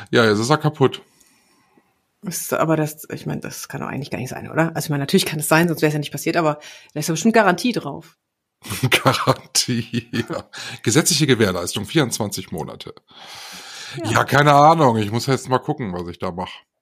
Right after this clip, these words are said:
Speaker 1: Ist
Speaker 2: Ja,
Speaker 1: halt
Speaker 2: neuen
Speaker 1: blöd, ne?
Speaker 2: kaufen. Also neuen holen, besorgen.
Speaker 1: Klar, ich gehe hier in Lidl, ne? Guten Tag. Ich hätte gerne noch mal einen von
Speaker 2: Ja,
Speaker 1: diesen
Speaker 2: wieso? Du hast die doch
Speaker 1: Kompressionsstrümpfen.
Speaker 2: neulich im Sanitätshaus bestellt.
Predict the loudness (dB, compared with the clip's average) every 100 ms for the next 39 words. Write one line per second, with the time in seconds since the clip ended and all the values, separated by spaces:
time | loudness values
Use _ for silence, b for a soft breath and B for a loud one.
0 | _ _ _ _ _ -8 -2 0 2 4
1 | 4 2 0 0 -4 -10 -12 -14 _ _
2 | _ -8 -6 -4 -4 -4 -4 -6 -8 -8
3 | -8 -12 -20 _ -12 -10 -10 -14 -20 _
4 | 0 4 8 8 6 6 6 6 4 2
5 | 2 2 -2 -2 2 4 2 -4 _ _
6 | -6 -2 -2 0 0 2 0 -2 -4 -2
7 | -2 0 0 2 4 4 2 2 0 0
8 | -2 -2 0 -2 -2 -6 -4 -4 -4 -4
9 | -4 -6 -6 -12 -6 -4 -4 -8 -14 -18
10 | -20 _ -14 -10 -10 -12 -16